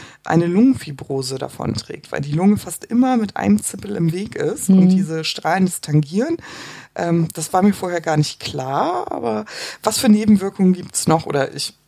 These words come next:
Speaker 1: welche hast du denn noch gehabt? Weil es gibt ja viele, die, die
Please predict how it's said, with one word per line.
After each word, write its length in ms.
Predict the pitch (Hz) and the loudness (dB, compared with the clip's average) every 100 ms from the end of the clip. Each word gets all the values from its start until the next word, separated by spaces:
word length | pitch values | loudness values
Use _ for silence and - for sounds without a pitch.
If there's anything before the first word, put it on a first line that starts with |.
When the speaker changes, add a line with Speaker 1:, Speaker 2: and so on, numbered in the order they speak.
| - | -16
Speaker 1:
welche 280 | 147 156 202 | -4 -2 0
hast 220 | 165 - | -2 -4
du 100 | 190 | -4
denn 160 | 196 170 | 2 4
noch 160 | 160 - | 2 0
gehabt? 380 | 151 160 - | -4 -4 0
Weil 120 | 139 143 | 0 0
es 140 | - | 0
gibt 140 | 190 | -2
ja 80 | 190 | -4
viele, 320 | - 208 226 | -2 0 0
die, 220 | 196 190 185 - - - 180 | 0 -2 -6 -18 -20 -14 -8
die 440 | 180 175 175 | -6 -6 -10